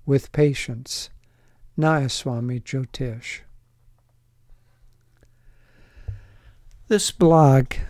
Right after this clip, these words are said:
is a reminder that we have to take things slowly. It's very easy.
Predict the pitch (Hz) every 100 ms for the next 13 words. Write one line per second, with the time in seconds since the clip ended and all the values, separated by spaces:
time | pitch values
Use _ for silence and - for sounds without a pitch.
0 | - - 180 147 - - 180 147 147 147
1 | 143 165 180 185 135 131 123 123 - -
2 | 156 - 156 127 147 - - 143 - 143
3 | - - 131 131 131 - - - - -
4 | - 156 135 123 113 120 - - - -
5 | _ - - - - 139 - 131 120 143
6 | 151 156 160 170 143 135 - 139 135 143